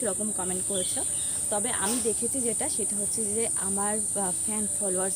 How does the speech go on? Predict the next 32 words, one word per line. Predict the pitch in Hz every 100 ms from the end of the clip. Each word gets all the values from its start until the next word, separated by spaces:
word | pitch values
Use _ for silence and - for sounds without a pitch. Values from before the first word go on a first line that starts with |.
| -
বা |
সাবস্ক্রাইবার | 214 - 170 - 208 185 202
যারাই | 196 - 190
বলো | 185 196
বা | 214
আমার | 190 190
পরিবারের | 185 175 175 214
সদস্য, | - 214 - - 262
তারা | - 208 247 - - - -
আমার | 202 208 240
ভিডিওগুলোকে | 233 - 208 196 226 240 240 233 269 -
খুব | 262 - -
আপন | 185 190 240
করে | 226 226 190
নেয়, | 185 196 381 -
কেন | 190 196
তারা | 196 190 208
অনেক | 202 220 262 -
কোশ্চেন | 214 - 240 226
করতে | 208 -
থাকে | - 196 240
একটার | 190 - 208 -
পর | 214
একটা, | 190 -
সেটা | - 196 202
আমার | 220 -
প্রচণ্ড | 196 220 240 254
ভালো | 196 175
লাগে। | 170 - _ - -
তো | 240
চলো | 262 220 262
শুরু | - 226